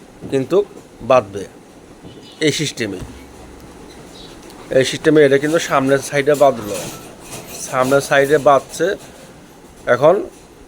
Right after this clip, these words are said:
দেখেন ভিডিওটা কোন সিস্টেমে বাঁধতেছে, এই সিস্টেমটা আপনারা টেকনিকটা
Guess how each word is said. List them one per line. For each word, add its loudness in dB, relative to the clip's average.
দেখেন 2
ভিডিওটা 2
কোন -4
সিস্টেমে -2
বাঁধতেছে, 2
এই -6
সিস্টেমটা -2
আপনারা -2
টেকনিকটা -8